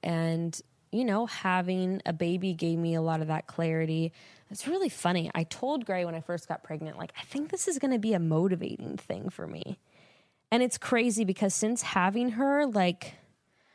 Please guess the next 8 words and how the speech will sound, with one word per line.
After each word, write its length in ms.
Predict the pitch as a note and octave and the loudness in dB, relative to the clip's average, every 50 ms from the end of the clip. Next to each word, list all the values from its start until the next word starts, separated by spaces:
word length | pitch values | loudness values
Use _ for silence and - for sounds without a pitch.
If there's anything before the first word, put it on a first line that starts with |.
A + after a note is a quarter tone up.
| _ _ _ _ _ _ _ _ _ _ | _ _ _ _ _ _ _ _ _ _
I 120 | - A3+ B3+ | 2 2 2
don't, 200 | A#3+ G3 - G3+ D#3+ | 2 -2 -4 -6 -6
something 440 | - - B3+ B3+ G#3+ C4 A3+ G3 | -2 -2 -2 0 0 0 2 2
switched 800 | F3+ - - - - - - F#3 F#3+ G#3 B3+ - - - - - | 2 0 -2 -4 -4 -2 2 4 4 4 4 2 -2 -4 -4 -2
to 80 | - A3 | 0 2
where 120 | G#3 G3+ | 2 4
I'm 120 | F#3+ G3+ G3+ | 4 4 4
like, 440 | F#3+ F3+ F3 E3+ - - - - | 4 4 2 2 -2 -8 -16 -18